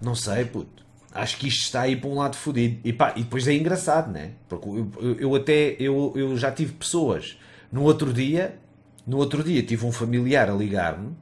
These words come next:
porque tinha um amigo, e isto é verídico o que eu estou a dizer, hein? Eu tive um familiar a ligar-me porque tinha um amigo de um colega que queria ser youtuber.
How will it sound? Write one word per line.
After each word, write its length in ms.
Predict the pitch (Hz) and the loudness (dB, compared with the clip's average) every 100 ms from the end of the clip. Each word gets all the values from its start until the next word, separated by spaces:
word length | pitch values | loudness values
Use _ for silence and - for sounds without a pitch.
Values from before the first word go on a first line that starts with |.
| - _ - - - | -20 _ -20 -20 -6
porque 260 | 131 117 | -4 -4
tinha 480 | - 196 127 95 85 - | 2 4 4 2 -2 -6
um 180 | 151 | -2
amigo, 680 | 156 143 123 98 82 123 202 - - _ _ _ | 0 0 0 0 -2 -8 -10 -20 -20 _ _ _
e 100 | 95 | -6
isto 160 | 123 175 | -2 0
é 60 | 165 | 0
verídico 540 | 143 165 131 78 90 | 0 0 0 -4 -4
o 20 | |
que 80 | 101 | -6
eu 20 | |
estou 160 | 98 107 | -2 0
a 40 | |
dizer, 360 | 110 87 82 65 | 0 0 -4 -4
hein? 160 | 76 - - _ | -10 -14 -20 _
Eu 100 | 85 | -6
tive 240 | 107 - 147 | -4 -2 -2
um 100 | 208 | 4
familiar 800 | 202 170 127 90 73 69 156 - - _ _ _ _ - | 4 4 2 0 -2 -4 -8 -14 -20 _ _ _ _ -4
a 60 | |
ligar-me 760 | 98 110 101 98 85 92 165 220 - - - - - | -2 0 0 0 -2 -4 -8 -10 -16 -20 -20 -20 -6
porque 180 | 117 - | -6 -4
tinha 420 | - 147 101 85 - | -2 0 0 -2 -2
um 200 | 196 262 | 0 4
amigo 580 | 240 175 120 76 76 62 - - _ _ _ _ | 6 6 4 0 -6 -12 -20 -20 _ _ _ _
de 120 | 104 131 | -4 -2
um 100 | 120 | 0
colega 640 | 110 107 82 73 120 208 - _ _ - _ _ _ _ _ - | 2 2 2 -2 -4 -6 -16 _ _ -20 _ _ _ _ _ -6
que 80 | 226 | 2
queria 300 | 214 117 98 | 4 4 0
ser 220 | - 98 | -2 0
youtuber. 500 | 101 - 123 73 | -2 -2 -4 -4